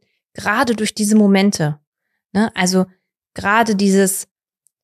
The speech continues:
„Ich hab das Gefühl, lass uns in Austausch gehen. Ich möchte gern über unsere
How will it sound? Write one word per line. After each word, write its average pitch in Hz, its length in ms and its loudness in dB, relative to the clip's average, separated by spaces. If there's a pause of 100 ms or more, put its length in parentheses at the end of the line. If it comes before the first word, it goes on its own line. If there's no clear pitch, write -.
(260)
„Ich 214 160 -2
hab 226 100 -2
das - 180 -4
Gefühl, 185 640 0
lass 226 200 0
uns 220 160 0
in 214 140 -4
Austausch 202 640 0
gehen. 156 240 -6
Ich - 160 -12
möchte 202 280 -4
gern 196 300 0
über 196 320 -4
unsere 214 600 2